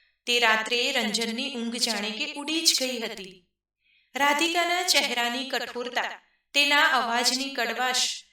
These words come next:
અને તેના જીવનના અનકહ્યા રહસ્યો, બધું જ તેને બેચેન કરી રહ્યું હતું.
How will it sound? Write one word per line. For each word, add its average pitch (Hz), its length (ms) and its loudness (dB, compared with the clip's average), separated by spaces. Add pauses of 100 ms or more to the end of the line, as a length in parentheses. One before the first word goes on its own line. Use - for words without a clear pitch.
(200)
અને 240 300 -2
તેના 240 280 0
જીવનના 233 560 0
અનકહ્યા 220 880 -4
રહસ્યો, - 640 -4 (800)
બધું 320 460 0
જ 381 40 2 (160)
તેને 277 260 0
બેચેન 240 520 0
કરી 214 280 -8
રહ્યું 190 320 -12
હતું. - 400 -20